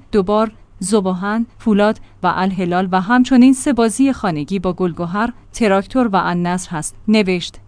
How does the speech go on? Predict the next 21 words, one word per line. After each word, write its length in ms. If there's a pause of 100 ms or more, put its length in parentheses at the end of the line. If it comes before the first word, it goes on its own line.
سنگین‌ترین 720
برنامه 480
ماهانه 540
یک 320
تیم 200
در 180
تاریخ 400
لیگ 340
برتر 380
را 140
این 200
فصل 360
ما 140
داشتیم 520
و 100
حالا 260
عده‌ای 480
مدعی 500
نگاه 380
ملی 300
شدند. 520